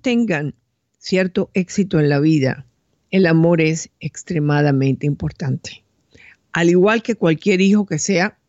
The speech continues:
here-, heterosexual necesita de tu amor, de tu respeto, el homosexual, el transgénero, el heterosexual también lo tiene que sentir. Entonces, para que puedan lograr llegar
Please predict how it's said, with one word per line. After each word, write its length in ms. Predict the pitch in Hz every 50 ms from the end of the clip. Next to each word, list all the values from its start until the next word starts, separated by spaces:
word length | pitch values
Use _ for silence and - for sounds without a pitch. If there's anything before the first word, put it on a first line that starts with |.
| _ _ _ -
here-, 320 | 196 180 180 185 180 180 - -
heterosexual 960 | - 165 151 175 170 170 175 165 151 - 156 - - - 185 160 151 143 - -
necesita 760 | - 165 165 160 156 - - 151 143 - - 208 202 208 196
de 120 | 185 170 160
tu 180 | 156 - 143
amor, 440 | 139 135 135 139 131 123 131 139 - _ _ _ _ - - - - - - - - - - _
de 160 | - 151 160
tu 140 | - - 165
respeto, 680 | 143 165 151 - - 208 202 175 156 - 117 127 156 165 170 - _ _ _ _ _ _ _ _ _ _ _ _ -
el 280 | - 170 - - 151 131
homosexual, 960 | 139 147 160 196 151 - 165 147 - - 196 185 175 175 175 180 190 196 196 _ _ _ _ _ _ _ -
el 140 | - - -
transgénero, 800 | - 139 147 151 135 143 185 170 170 170 165 160 160 160 160 - _ _ -
el 160 | - 139 139
heterosexual 960 | 143 143 - 165 165 156 151 139 - 143 - - - - 165 135 139 135 127 - _
también 480 | - 160 160 151 147 180 185 165 151 131
lo 80 | 135 120 123 - _
tiene 380 | _ - 156 135 104 76 110 -
que 240 | - - - - - -
sentir. 460 | - - - 151 135 - - 127 - - - - _ _ _ - - - - - - _ -
Entonces, 600 | - 160 160 - 190 185 180 - 214 190 185 175
para 280 | - 202 165 156 151
que 120 | - 156 139
puedan 480 | - - 170 190 196 196 208 214 226
lograr 480 | 226 233 220 202 170 151 147 151 170 160
llegar 680 | 160 175 160 143 151 160 165 196 214 185 147 170 185